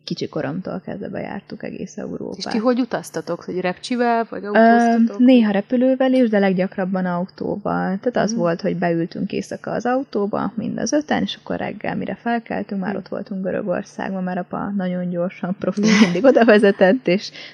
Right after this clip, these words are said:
Speaker 1: nálunk ez így tökéletesen bevált.
Speaker 2: Mhm.
Speaker 1: Nem mondom, leggyakrabban Görögország, de Olaszországtól
Speaker 2: Mhm.
Speaker 1: kezdve Spanyolország, tehát hogy tényleg
Speaker 2: Mhm.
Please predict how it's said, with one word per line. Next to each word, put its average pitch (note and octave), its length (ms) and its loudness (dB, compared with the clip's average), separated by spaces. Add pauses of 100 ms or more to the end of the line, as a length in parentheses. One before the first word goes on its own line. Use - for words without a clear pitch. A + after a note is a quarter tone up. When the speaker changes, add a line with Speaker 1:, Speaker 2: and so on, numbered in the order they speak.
Speaker 1:
nálunk F3 460 0
ez F3+ 160 -2
így F3 160 -4
tökéletesen E3+ 800 -6
bevált. F3 540 -4
Speaker 2:
Mhm. F#3+ 120 -8 (500)
Speaker 1:
Nem D#3+ 140 -6
mondom, D#3+ 180 -4
leggyakrabban - 520 -4
Görögország, G3+ 720 -6
de A#1+ 260 -8 (140)
Olaszországtól F#3 840 -8
Speaker 2:
Mhm. - 80 -10
Speaker 1:
kezdve - 260 -10
Spanyolország, F#3 680 -6
tehát - 160 -14
hogy G3 120 -12
tényleg - 380 -8
Speaker 2:
Mhm. G#3 100 -12